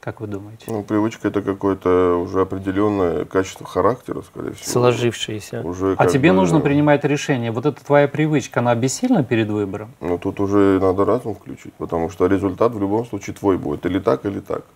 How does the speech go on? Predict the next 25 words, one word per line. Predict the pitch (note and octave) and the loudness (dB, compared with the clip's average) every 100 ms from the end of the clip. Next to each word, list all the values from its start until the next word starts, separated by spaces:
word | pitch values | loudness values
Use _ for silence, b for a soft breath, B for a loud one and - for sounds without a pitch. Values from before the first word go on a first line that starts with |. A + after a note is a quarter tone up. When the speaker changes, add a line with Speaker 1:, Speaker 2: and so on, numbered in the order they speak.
| _ _ b b b b _ - - | _ _ b b b b _ -20 -8
Speaker 2:
Будешь | G2 G2+ | -6 -4
принимать | - G#2+ G#2+ G#2+ G#2 | -2 0 2 0 0
ты | A#2 G2+ | -2 -2
с-, | - - A2 | -6 -10 2
<laughs> | C3 - E3+ - | 2 2 -6 -8
результат | A2 A2 A2 G2+ | -6 0 2 2
своего | - G#2 G#2+ | 4 4 4
выбора. | G#2 F2 - - B B | 2 0 -4 -6 B B
Но | G#2+ A#2 E2+ | 4 4 4
что | A2 B2 | 0 0
хотел | A#2+ A2 G#2 | 2 2 4
заметить. | G2+ F#2+ E2 - | 0 -2 -4 -8
В | F#2+ | -2
данном | A2+ B2 B2 | 0 0 -2
тексте | - D#3 - G#2 F2+ G2 | -4 -6 -2 0 0 0
здесь, | G#2 G2+ - | -2 -2 -6
видите, | D#2 E2+ C#3 B2+ F2+ F2 | -6 -2 0 0 -2 0
«Я | G2+ C3 | 4 4
и | G#2+ A#2 | 4 2
дом | A2+ C3+ | 4 4
мой | C3+ D3 | 6 4
будем | B2+ B2+ A2+ G#2+ | 4 0 2 0
служить | - A#2 A2+ G#2+ | -2 -2 0 0
Speaker 1:
Мгм. | - | -2
Speaker 2:
Господу». | E2 A2 C3+ - | -6 -4 -8 -10